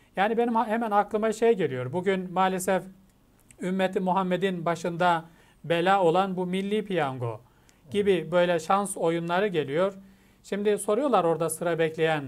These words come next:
bilet almak için sırada bekleyen insanlara, "Sana çıktığı zaman ne yapacaksın?" İşte her birileri diyor ki, "Cami yaptıracak, yurt yaptıracak, hastaneler yaptıracak, yaptıracak da yaptıracak."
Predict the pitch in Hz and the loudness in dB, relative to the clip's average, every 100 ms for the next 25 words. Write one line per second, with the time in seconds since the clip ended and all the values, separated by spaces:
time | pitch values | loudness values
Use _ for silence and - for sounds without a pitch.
0 | 123 - 165 165 165 165 165 160 165 151 | -10 -4 -2 0 -2 0 -4 -4 -6 -6
1 | 160 160 160 151 147 160 151 151 147 156 | -2 0 0 0 -2 -2 -2 -4 -4 -6
2 | 151 156 190 196 - _ _ _ - 185 | -2 0 0 -2 -8 _ _ _ -2 0
3 | 214 214 220 233 240 226 202 226 220 190 | 0 -2 -6 0 0 2 0 0 -2 -2
4 | 226 214 160 135 127 - 131 120 - - | 2 2 2 -2 -6 -6 -8 -8 -14 -20
5 | _ - - - 226 220 214 - _ - | _ -20 -20 -2 2 2 0 -18 _ 0
6 | 233 247 233 220 220 269 226 180 165 143 | 2 2 4 4 4 2 2 2 -2 -4
7 | - - 202 196 190 180 170 - 170 156 | -8 0 2 2 0 -2 -2 -2 -4 0
8 | 175 160 160 165 185 185 175 165 175 156 | 2 2 0 -2 -2 -2 -2 -2 -4 -4
9 | 165 160 160 170 165 170 165 160 160 151 | 0 -2 0 -4 -2 -2 -2 -2 -2 0
10 | 156 156 170 147 175 165 165 233 233 226 | -2 -2 -8 -4 -2 -2 2 0 4 2
11 | 202 190 226 233 220 226 208 202 - | 2 -2 2 2 2 0 2 0 0